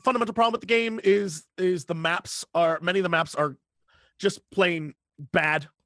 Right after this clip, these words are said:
just bad maps. I get they're trying to be creative, which is cool, but, um, their creativity results in, like, some really terrible, uh, uh, maps that many characters just can't play on.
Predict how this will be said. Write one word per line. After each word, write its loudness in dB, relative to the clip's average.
just -6
bad -4
maps. -6
I 2
get -4
they're 0
trying 2
to -4
be -4
creative, 0
which -8
is -10
cool, -4
but, 0
um, 0
their 2
creativity 2
results 0
in, -4
like, -2
some -8
really 0
terrible, -2
uh, 2
uh, -6
maps -4
that 0
many -2
characters -2
just -8
can't -14
play -8
on. -12